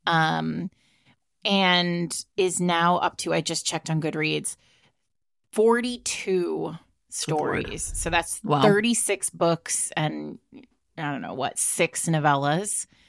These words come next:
Speaker 1: Um, and that is, and it's all <laughs> vampires. And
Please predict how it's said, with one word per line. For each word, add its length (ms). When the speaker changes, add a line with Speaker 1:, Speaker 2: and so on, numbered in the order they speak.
Speaker 1:
Um, 560
and 560
that 440
is, 640
and 120
it's 320
all 80
<laughs> 220
vampires. 1040
And 440